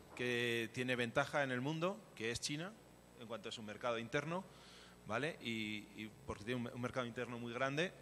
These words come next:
y esto también está afectando a, eh, lo que son las, las inversiones que veremos después. Los, los principales modelos que se han vendido,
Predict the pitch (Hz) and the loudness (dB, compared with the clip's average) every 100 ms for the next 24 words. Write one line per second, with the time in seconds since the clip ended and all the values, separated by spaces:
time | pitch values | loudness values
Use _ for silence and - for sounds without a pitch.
0 | - - - - 113 113 110 120 120 139 | -16 -18 -14 -2 0 2 0 0 -2 4
1 | 135 143 123 139 127 - 120 123 - 143 | 4 4 2 4 4 2 -4 -4 0 4
2 | 147 151 - - - - - - 139 156 | 4 2 -2 -16 -18 -18 -6 4 6 4
3 | - - - 113 110 107 104 104 110 110 | -2 -10 -2 2 4 4 2 2 0 -2
4 | 113 123 139 147 - 113 110 104 - - | 2 2 2 0 -6 0 2 2 0 -2
5 | 110 113 117 110 107 - 110 92 - 107 | -2 -2 0 -2 -2 -2 -4 -4 -2 0
6 | 104 107 107 - 95 87 - - - - | 0 0 0 -2 -4 -6 -8 -12 -16 -16
7 | - - - - - - 113 131 120 - | -16 -16 -18 -18 -18 -12 0 4 4 2
8 | - 127 135 - 135 131 151 156 156 151 | -2 -2 -2 0 0 4 6 8 6 4
9 | 156 - - - - - - - - 135 | 2 -2 -6 -16 -16 -16 -16 -16 -6 6
10 | 131 151 156 120 - 107 127 131 135 135 | 10 10 10 6 4 2 2 4 4 6
11 | 143 151 180 | 6 6 6